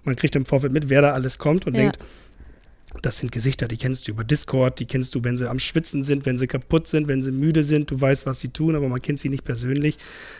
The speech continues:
Speaker 1: Aber die dann persönlich zu treffen, ähm, und auch bei, auf dem Hockenheimring, wo wir abends vorher dann die Pasta-Party gemacht
Speaker 2: Genau,
Speaker 1: haben,
Speaker 2: ja.
Speaker 1: mega spannend. Also es ist so ein bisschen so, so, auch so ein kleiner, ich weiß nicht,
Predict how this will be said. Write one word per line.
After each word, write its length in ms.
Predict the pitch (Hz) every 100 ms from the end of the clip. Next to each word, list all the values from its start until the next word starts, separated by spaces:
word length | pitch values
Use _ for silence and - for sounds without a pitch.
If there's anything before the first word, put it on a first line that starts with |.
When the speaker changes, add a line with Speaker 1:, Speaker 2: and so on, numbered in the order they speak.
| -
Speaker 1:
Aber 220 | 123 127
die 100 | 131
dann 160 | 147 143
persönlich 580 | 139 120 139 160 151
zu 120 | - 123
treffen, 500 | - 170 190 180 170
ähm, 280 | 139 143 131
und 100 | 135
auch 160 | 135 131
bei, 380 | - 127 123 131
auf 160 | 131
dem 120 | 135 135
Hockenheimring, 580 | 151 143 143 143 143
wo 100 | 135
wir 100 | 131
abends 240 | 127 131 -
vorher 240 | - 131
dann 140 | 127 127
die 120 | 123
Pasta-Party 600 | 160 - 160 165 156 147
gemacht 240 | 143 143
Speaker 2:
Genau, 120 | 147
Speaker 1:
haben, 140 | 143 190 208
Speaker 2:
ja. 140 | 196 196 - - - -
Speaker 1:
mega 440 | 117 135 156 156
spannend. 540 | - - 135 190 226
Also 180 | 147 135
es 100 | 135
ist 120 | 135
so 80 | 160
ein 80 | 147
bisschen 320 | 160 165 151
so, 100 | 143
so, 160 | 139 143
auch 120 | 151
so 80 | 170
ein 40 |
kleiner, 300 | 147 156 139
ich 80 | 127
weiß 120 | 139
nicht, 180 | 139 -